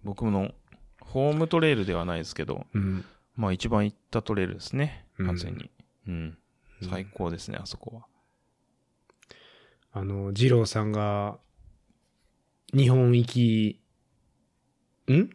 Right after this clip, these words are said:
Speaker 2: 日本に行く前に最後に走ったトレイルじゃないかな、これ。
Speaker 1: うん、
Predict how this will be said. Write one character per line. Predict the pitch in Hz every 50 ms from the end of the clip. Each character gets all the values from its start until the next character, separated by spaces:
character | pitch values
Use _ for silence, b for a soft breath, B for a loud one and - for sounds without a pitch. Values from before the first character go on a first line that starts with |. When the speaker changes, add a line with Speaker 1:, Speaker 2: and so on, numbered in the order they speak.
| -
Speaker 2:
日 | 127 151
本 | 139 123 113 107 107
に | 107
行 | 113 120
く | 120 131 127 123 120 113 -
前 | - - 123 120 117 123 127 120 107
に | 104 104 104 98
最 | - - 123 131
後 | 131 123
に | 110
走 | 92 90 101 - -
っ |
た | -
ト | - - 113 107
レ | 104
イ |
ル | 101
じ | 104
ゃ | 104
な | 104 104
い |
か | 101 101
な、 | 98 101
こ | 101 101
れ。 | 104 - - _ _ - - - - - _ _ _ _ -
Speaker 1:
う |
ん、 | 110 104 95 82 90